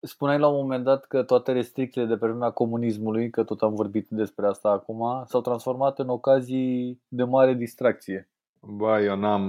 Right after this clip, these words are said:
Speaker 2: n-am să uit, adică nu știu, am tone de povești, dar sper să ap-, ajung să fac o dată un film sau ceva, să folosesc poveștile care se întâmplau în Cluj când începeau campionate de fotbal, știi, europene, mondiale, whatever.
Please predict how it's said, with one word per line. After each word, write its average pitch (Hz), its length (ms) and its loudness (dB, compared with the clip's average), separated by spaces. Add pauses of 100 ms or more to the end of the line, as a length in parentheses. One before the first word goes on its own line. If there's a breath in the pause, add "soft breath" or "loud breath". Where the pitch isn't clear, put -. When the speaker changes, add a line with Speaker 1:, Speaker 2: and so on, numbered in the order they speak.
(200)
Speaker 2:
n-am 104 240 0
să 95 200 -4
uit, 92 640 0
adică 92 280 -4
nu 117 240 0
știu, 104 180 -4
am 92 160 -2
tone 107 320 2
de 92 100 0
povești, 98 500 -2
dar 90 160 -4
sper 123 520 2
să - 180 -6
ap-, 85 380 0
ajung 92 500 2
să - 140 -6
fac - 460 -2
o 98 40 2
dată 90 200 0
un 85 140 -4
film 92 320 -6
sau 80 220 -4
ceva, 95 460 0
să 92 140 -4
folosesc 90 680 -2 (440 loud breath)
poveștile 101 500 2
care 90 180 0
se 90 120 -4
întâmplau 90 460 0
în 87 140 -4
Cluj 95 560 0
când 85 380 -6
începeau 92 460 -2
campionate 90 520 -4
de 85 100 0
fotbal, 80 520 -2
știi, - 200 -8
europene, 85 540 0
mondiale, 80 580 0
whatever. 82 540 -2